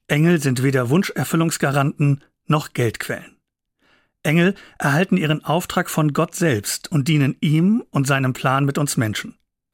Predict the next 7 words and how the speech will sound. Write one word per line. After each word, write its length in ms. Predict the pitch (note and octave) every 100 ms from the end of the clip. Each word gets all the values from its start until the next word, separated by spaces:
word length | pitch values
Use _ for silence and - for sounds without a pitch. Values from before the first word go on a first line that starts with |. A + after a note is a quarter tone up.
| _
in 140 | C#3
der 180 | B2+ G#2+
Regel 240 | G#2+ A2+ -
zum 160 | D3
Guten. 340 | A#2+ G#2 - - _ _ _ _ _ _ _ _ _ _ _
Ich 120 | A3 -
persönlich 600 | E3+ D3+ E3 D#3 D3